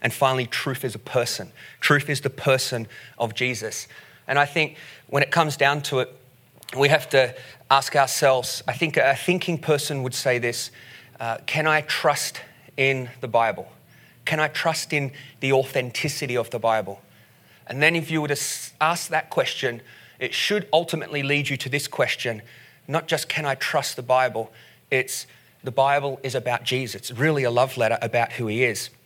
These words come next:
Can I trust in who Jesus says he is and did what he said that he did and can do what he says he can do? Do I trust that?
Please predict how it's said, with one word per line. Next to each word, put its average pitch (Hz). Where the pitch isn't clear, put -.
Can 160
I 139
trust -
in 139
who 120
Jesus 131
says 139
he 135
is 131
and 123
did 135
what 131
he 127
said 123
that 120
he 120
did 120
and 104
can 127
do 127
what 117
he 113
says 113
he 117
can 104
do? 107
Do 135
I 123
trust -
that? -